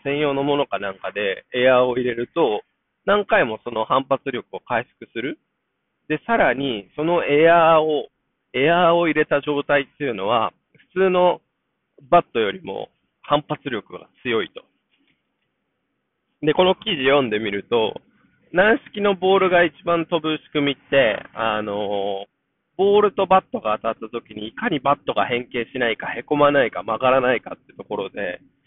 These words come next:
で、このエアを入れて、バットの中を空気でパンパンに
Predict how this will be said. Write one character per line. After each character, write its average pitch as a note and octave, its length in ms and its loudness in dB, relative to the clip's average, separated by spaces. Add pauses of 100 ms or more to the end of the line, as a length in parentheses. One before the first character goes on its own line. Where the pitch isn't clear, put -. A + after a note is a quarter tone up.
(260)
で、 D3+ 440 4
こ F3 60 -2
の E3+ 160 -2
エ F3 160 4
ア A3 160 6
を G#3+ 140 4
入 G3 40 0
れ G3 140 0
て、 F3 460 0
バ - 140 -2
ッ - 0 - (120)
ト E3 60 -2
の A#2+ 100 -4
中 G#2+ 320 -4
を G#2+ 100 -2 (120)
空 F3 100 0
気 - 140 -20
で G#2 160 -8
パ F3+ 140 -6
ン F3 120 -14
パ E3+ 120 -2
ン E3 60 -4
に D#3+ 80 -6